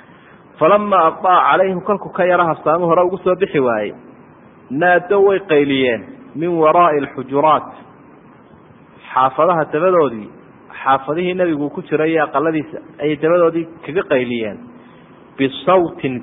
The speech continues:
jaafin, cod qallafsan. Ninka baaqaya horseedka ah, baaqiisii oo kale ku dhufteen.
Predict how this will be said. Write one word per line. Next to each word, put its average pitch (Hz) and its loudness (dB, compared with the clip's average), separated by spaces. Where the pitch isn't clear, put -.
jaafin, 139 0
cod 175 2
qallafsan. 135 0
Ninka 170 -2
baaqaya 170 0
horseedka 160 0
ah, 104 0
baaqiisii 170 0
oo 170 0
kale 165 0
ku - -8
dhufteen. 92 -10